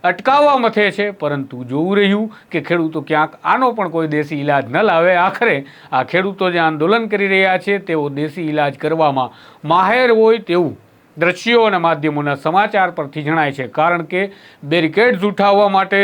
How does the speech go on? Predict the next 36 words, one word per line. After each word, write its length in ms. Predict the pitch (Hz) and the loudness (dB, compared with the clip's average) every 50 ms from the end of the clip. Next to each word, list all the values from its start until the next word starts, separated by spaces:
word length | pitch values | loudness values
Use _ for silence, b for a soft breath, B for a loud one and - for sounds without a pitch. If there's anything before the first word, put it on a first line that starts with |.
| 196 196 | 2 2
તેઓ 160 | 190 170 156 | 2 2 2
હાઇડ્રોલિક 520 | 135 143 147 139 135 156 170 185 226 220 226 | 2 2 -2 0 0 0 2 2 0 -2 -2
ટ્રેક્ટરના 640 | - 208 202 208 - - 226 220 208 202 156 120 101 B B B B B B B B 151 | -6 -6 -6 -6 -2 0 0 0 2 0 -2 -2 -4 B B B B B B B B -12
ઉપયોગ 420 | 151 170 - 240 277 294 294 294 - | -12 -6 -2 2 2 2 2 2 0
કરી 180 | 269 262 254 | 0 2 2
રહ્યા 340 | 247 247 247 247 247 247 240 | 2 4 4 4 2 2 0
છે, 200 | - 240 240 240 | 2 2 0 0
તેઓ 240 | 220 226 214 196 196 | 2 0 0 0 0
જે 160 | 175 170 165 | 0 -2 -4
સી 140 | 160 - 240 | -2 -4 -4
બી 140 | 254 254 220 | -4 -4 -4
સાથે 380 | - 196 185 190 - - 254 254 | -2 0 0 0 2 2 2 4
લઈને 300 | 240 233 233 233 233 220 | 4 2 2 2 0 0
ચાલી 280 | 220 226 220 220 220 | 0 0 0 2 2
રહ્યા 280 | 220 220 220 220 214 208 208 | 2 2 2 2 2 0 0
છે, 220 | 214 214 220 214 | 0 0 0 0
ખાસ 400 | 214 - 208 247 277 247 - - B B B B B B - | 0 0 0 2 2 0 0 -4 B B B B B B -2
મોડિફાઈ 500 | 160 185 180 196 143 175 180 175 165 151 | -2 0 0 0 0 2 2 2 2 0
ટ્રેક્ટર 460 | 143 175 214 220 220 - 294 285 269 | 2 0 0 0 0 0 0 2 2
બનાવ્યા 500 | 226 226 220 220 214 214 214 214 208 202 | 2 2 2 2 2 4 4 4 2 0
છે 200 | 208 214 214 208 202 | 0 0 0 0 -2
કે 60 | 208 | -4
કોઈ 200 | 185 - 170 170 | -6 -6 -8 -8
પણ 180 | 170 - 175 160 | -6 -8 -8 -8
પ્રકારે 460 | 147 165 165 - 190 196 185 170 147 113 B B B B B B | -6 -8 -4 0 0 2 2 2 0 -2 B B B B B B
તેમને 360 | - 208 247 240 208 180 165 143 120 110 | 0 0 2 2 2 0 0 0 -2 -4
સુરક્ષા 420 | - 165 151 151 139 - - 156 143 | -6 -4 -4 -4 -4 -2 -4 -4 0
દળ 240 | 147 147 147 135 139 | 2 0 0 2 0
રોકવાનો 480 | 151 160 160 170 165 156 151 147 135 | 0 -2 0 0 0 0 2 0 -4
પ્રયાસ 400 | - - 156 170 202 214 208 208 | -2 0 0 2 2 2 0 0
કરે, 200 | - 214 202 208 | -2 0 2 2
આંદોલન 520 | 202 190 185 180 175 175 170 165 156 147 143 | 2 2 0 0 0 0 0 0 -2 -2 0
કરતા 400 | 160 165 156 - 170 165 160 156 151 | -2 -2 0 0 0 0 2 0 0
અથવા 220 | 151 147 151 135 | 0 -2 -4 -4
તો 120 | 139 151 139 | -4 -6 -8
બેરિકેડ્સથી 720 | 135 139 147 143 139 139 - 220 226 208 170 - 147 123 | -6 -4 -4 -4 -4 -2 0 0 0 0 -2 -6 -10 -12